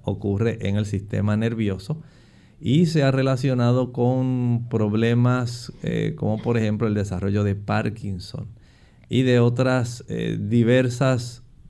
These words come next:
anomalías que van a ocurrir en el sistema nervioso. Aun cuando él pueda usar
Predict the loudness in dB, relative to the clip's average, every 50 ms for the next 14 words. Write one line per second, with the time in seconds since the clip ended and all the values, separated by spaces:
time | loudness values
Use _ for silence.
0 | -20 -8 -2 2 4 6 6 6 6 6 4 4 2 4 2 2 0 -2 -6 -14
1 | -18 -16 -12 -10 -8 -8 -4 -4 -2 -2 -2 -2 -2 -2 -2 0 0 0 0 0
2 | 0 -2 -2 -4 -6 -4 -2 -2 0 0 0 0 0 0 0 0 0 0 0 0
3 | -2 -6 -10 -12 -14 -18 -20 -20 -20 -20 -20 -20 -20 -20 -20 -16 -6 0 2 4
4 | 6 6 4 4 4 2 2 4 4 4 4 4 2 2 2 4 4 2 2 2
5 | 0 0 0 0 -2 -4